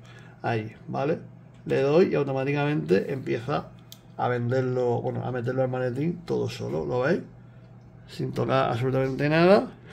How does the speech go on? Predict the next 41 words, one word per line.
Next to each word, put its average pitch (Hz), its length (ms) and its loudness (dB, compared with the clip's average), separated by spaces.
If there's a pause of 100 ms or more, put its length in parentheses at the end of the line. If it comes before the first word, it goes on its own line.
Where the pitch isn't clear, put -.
<laughs> - 100 4 (1040)
Se - 160 0
hace 131 220 6
solo. 123 360 0
Es 143 120 2
una 147 200 4
forma 147 280 2
de 143 60 4
hacer 131 160 0
esto 131 220 -2
rápido, 127 300 0
sobre 127 240 0
todo 123 140 -2
para 143 160 2
cuando 135 200 2
tengáis 120 460 2
varios 131 240 4
millones, 123 540 0 (420)
que - 80 -4
esto 127 100 -4
se 127 60 0
hace 123 140 -2
un 123 100 -4
poco 127 240 0
pesado, 123 400 -2
¿vale? 127 240 -2
Por 127 160 -6
lo 120 60 -4
menos 123 180 -4
no 131 80 -2
estáis 131 240 -4
ahí 127 160 -2
dándole 127 320 -2
cuarenta 123 460 -2
mil 127 100 -4
millones 127 300 -2
de 117 80 0
veces 120 160 -2
a 123 80 -2
las 117 140 -8
teclas. 117 400 -6